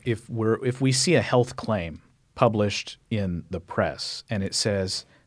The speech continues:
X is shown to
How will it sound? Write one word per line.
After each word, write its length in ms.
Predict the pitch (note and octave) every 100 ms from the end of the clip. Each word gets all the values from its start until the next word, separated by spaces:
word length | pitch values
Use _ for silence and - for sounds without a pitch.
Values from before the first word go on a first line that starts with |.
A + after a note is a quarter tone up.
| _ -
X 600 | D3 D#3+ - - - - _ _ _ _ _ _
is 240 | A2+ G2+ G2
shown 720 | - - C#3+ C#3+ D3 C#3+ C3+
to 560 | - A#2+ A2+ A2 A2